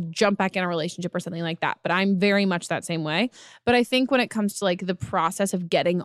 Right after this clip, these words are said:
over a heartbreak, you have to go through the, you have to go through, it's like, I don't know, it's like the steps <laughs> program and all that stuff. Like, you have to go through the sadness. You have to go through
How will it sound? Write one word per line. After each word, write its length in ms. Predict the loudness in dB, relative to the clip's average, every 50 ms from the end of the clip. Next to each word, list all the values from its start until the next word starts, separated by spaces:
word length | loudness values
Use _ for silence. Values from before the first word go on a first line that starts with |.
| _ -2 0
over 440 | 0 0 0 2 2 2 2 2 2
a 80 | 0
heartbreak, 580 | -2 0 -2 -4 -4 -2 0 2 2 2 2 0 -4 -2
you 80 | 0 0
have 280 | 0 0 -2 -6 -4 -2
to 100 | -2 2
go 200 | 2 2 2 2
through 140 | 0 0
the, 160 | -2 -2 -4 -4 _ -4
you 140 | -2 0
have 180 | 2 2 0 0
to 100 | 0 0
go 200 | 2 4 2 2
through, 240 | 2 2 0 0 0
it's 140 | -2 -2 -4
like, 140 | -2 -2 0
I 80 | 0
don't 160 | 0 0 0 0
know, 120 | -2 -2
it's 100 | -2 -2
like 100 | -4 -4 -4
the 140 | -4 -2 -2
steps 500 | -2 -4 -2 0 0 0 0 -2 -10 -12
<laughs> 120 | -10 -8
program 420 | -6 -6 -6 -6 -4 -4 -4 -4 -2 0
and 100 | 2 2
all 60 | 2
that 200 | 0 -2 -6 -4
stuff. 160 | -6 -6 -2 0
Like, 180 | 0 0 -2 -4 -14 -12 -12 -6 0
you 140 | 4 4
have 100 | 4 4 4
to 100 | 2 4
go 180 | 4 4 4
through 240 | 4 4 2 2 2 2 -4 -18 -20 -16 -6
the 80 | -4 -4
sadness. 760 | -2 2 2 2 2 2 0 0 0 2 2 2 0 0 0
You 40 | 0 -2
have 80 | 0
to 100 | 0 -2
go 240 | 0 2 2 2 2
through 360 | 0 0 0 2 2 2 0